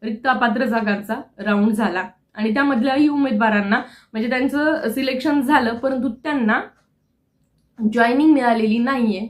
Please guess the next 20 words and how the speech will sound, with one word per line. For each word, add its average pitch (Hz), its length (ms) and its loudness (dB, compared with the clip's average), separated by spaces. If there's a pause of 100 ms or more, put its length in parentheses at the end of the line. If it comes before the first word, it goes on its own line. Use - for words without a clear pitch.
(160)
कारण 220 300 -2 (400)
त्या, 226 160 4
अ, 214 420 0
त्या 254 120 0
ठिकाणी 220 600 0 (120)
एक 214 180 -10
कोर्ट 220 280 0
केस 247 220 -6
चालू 202 220 0
आहे. 175 280 -8 (380)
आता 247 200 2
त्यांच्यासाठी 320 560 0
देखील 277 400 0
एक 240 180 -8
पॉझिटिव्ह 294 500 2
न्यूज 269 280 0 (100)
आहे 254 260 2
की - 220 -6
तुमच्या 262 240 -4
को-, 254 320 -10